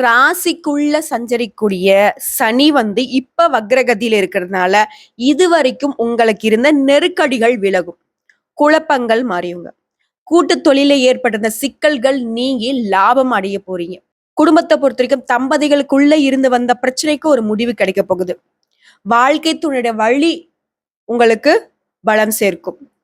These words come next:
மேலும் வாழ்க்கை துணையுடைய உடல்நிலை வந்துட்டு சீராகுங்க. அடுத்த குரு பகவானுடைய பார்வை அப்படிங்கிறது உங்களுடைய ஆயுள் ஸ்தானத்துல பதியறதுனால உங்களை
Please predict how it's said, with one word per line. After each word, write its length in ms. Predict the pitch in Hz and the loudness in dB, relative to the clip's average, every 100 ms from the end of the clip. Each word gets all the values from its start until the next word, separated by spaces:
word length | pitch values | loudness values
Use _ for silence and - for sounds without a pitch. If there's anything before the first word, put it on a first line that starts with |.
| _ - | _ -2
மேலும் 280 | 240 277 269 | 2 2 2
வாழ்க்கை 300 | 240 277 302 | 2 0 -2
துணையுடைய 320 | 302 269 247 233 | -2 0 0 0
உடல்நிலை 360 | 247 320 311 302 | 0 0 0 0
வந்துட்டு 260 | 247 226 277 - | -2 -4 -6 -6
சீராகுங்க. 580 | 226 220 202 190 190 170 - _ _ _ _ | -8 -2 -2 -2 -6 -8 -10 _ _ _ _
அடுத்த 260 | 247 254 285 220 | -2 0 0 2
குரு 180 | 294 415 | 2 4
பகவானுடைய 380 | 415 349 311 269 - | 2 2 2 0 2
பார்வை 320 | 254 269 285 285 | 2 2 2 0
அப்படிங்கிறது 380 | - 208 220 262 | 0 -2 -4 -4
உங்களுடைய 180 | 262 226 214 247 | 0 0 2 2
ஆயுள் 280 | 302 339 330 | 2 2 2
ஸ்தானத்துல 400 | - 269 240 247 - | 0 -4 -2 -6 -4
பதியறதுனால 640 | 202 202 190 185 175 185 220 220 _ _ 262 | -4 -2 -2 -2 0 2 2 -2 _ _ -2
உங்களை 240 | 277 | 2